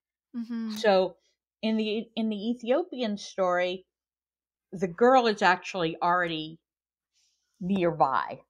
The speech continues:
Speaker 2: But he, his, her family won't let him marry her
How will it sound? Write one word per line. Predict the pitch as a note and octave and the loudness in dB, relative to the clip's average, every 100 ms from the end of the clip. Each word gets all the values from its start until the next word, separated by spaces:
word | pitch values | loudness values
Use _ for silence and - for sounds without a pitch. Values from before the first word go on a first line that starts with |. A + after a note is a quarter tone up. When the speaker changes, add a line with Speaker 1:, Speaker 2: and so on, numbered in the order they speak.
| _ _ _ _ _ _ _ E3 - | _ _ _ _ _ _ _ -6 6
Speaker 2:
But | G3 F#3+ | 8 8
he, | F#3 A3+ G#3+ G3 - - - | 2 -2 -4 -8 -18 -14 -6
his, | G3+ G#3 | -4 -2
her | G#3+ C4 | 0 0
family | B3+ C4 B3+ A#3+ G#3 | 2 4 4 2 0
won't | F#3+ G3 | 0 0
let | G3 G3 | 0 0
him | F#3 F#3+ | -4 -2
marry | G#3 A#3+ A#3+ G#3 | 0 2 2 2
her | F3 D#3 D#3 | 2 2 -2